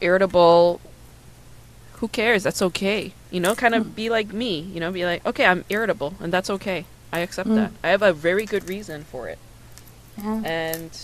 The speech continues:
Speaker 2: Well,
Speaker 1: you know,
Speaker 2: thanks for
Speaker 1: I
Speaker 2: your
Speaker 1: hope, I hope
Speaker 2: words.
Speaker 1: you don't
Speaker 2: Thank
Speaker 1: feel guilty about it, 'cause there's no reason to. 'Cause,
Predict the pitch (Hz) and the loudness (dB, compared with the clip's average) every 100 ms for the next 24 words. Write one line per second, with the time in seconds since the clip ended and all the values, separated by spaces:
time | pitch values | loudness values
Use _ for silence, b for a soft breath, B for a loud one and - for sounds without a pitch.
0 | - - - - - - - - - - | -18 -20 -20 -20 -20 -20 -20 -20 -20 -20
1 | - - - - - - 302 - 339 311 | -20 -20 -20 -20 -20 -10 -6 -2 -2 2
2 | 427 349 247 220 226 196 185 - 175 220 | 4 6 6 6 4 2 0 -6 -6 -4
3 | 226 170 170 160 - 170 160 156 160 165 | -4 -6 -6 -8 -6 -6 -6 -6 -6 -10
4 | - 156 - 156 151 190 165 147 165 170 | -10 -14 -12 -12 -10 -10 -12 -12 -14 -14
5 | 175 - 175 202 - - - 180 180 | -18 -18 -18 -18 -20 -16 -8 -6 -8